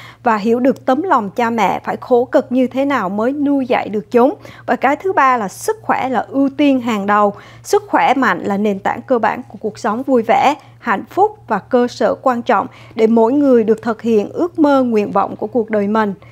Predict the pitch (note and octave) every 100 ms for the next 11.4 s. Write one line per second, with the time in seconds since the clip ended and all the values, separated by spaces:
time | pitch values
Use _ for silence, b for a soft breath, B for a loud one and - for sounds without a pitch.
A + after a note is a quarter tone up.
0 | B B - A#3+ B3 C#4 D4+ G4+ D#4+ C#4
1 | G#3 G#3 G#3+ - B3 G#3 - B3+ D#4 B3+
2 | A#3+ G3+ C4+ E4 D4 B3+ - A#3+ G#3 -
3 | - B3+ A#3+ G#3 G3+ - B3+ - G#4+ -
4 | C4 B3 C4 - B3 A3+ - A#3+ A3+ F4
5 | B B B A3 G3 A#3+ B3+ B3 D4+ E4+
6 | D4 B3+ A3+ - A3 C4 C4 G#3 A3 -
7 | C4+ D#4+ A3+ A3+ D4+ B B B D4 E4
8 | - C4+ C4+ C4 C4+ C4 C4 D#4+ A#3+ -
9 | G3 - G#3+ - A3+ G3+ G3 - B3+ F#4
10 | G4 B3+ A#3+ A3+ G#3 G3 B B B -
11 | A#3+ A#3+ F#3+